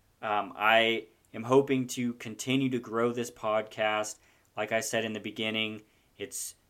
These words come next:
going pretty well so far in the couple weeks that we've been out.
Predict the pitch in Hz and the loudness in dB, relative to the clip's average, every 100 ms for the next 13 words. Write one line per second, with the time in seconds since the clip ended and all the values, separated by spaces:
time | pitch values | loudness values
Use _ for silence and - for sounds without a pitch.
0 | _ - 123 135 131 131 120 117 117 113 | _ -2 0 0 0 -2 0 2 2 0
1 | - 104 101 - 170 175 156 120 107 - | -2 -4 -4 4 8 8 8 2 -4 -12
2 | - - 127 120 107 110 113 - 104 95 | -8 -4 -2 -4 -4 -6 -6 -6 -6 -6
3 | 104 104 - 95 87 - 123 135 131 | -8 -10 -8 -8 -8 2 8 8 6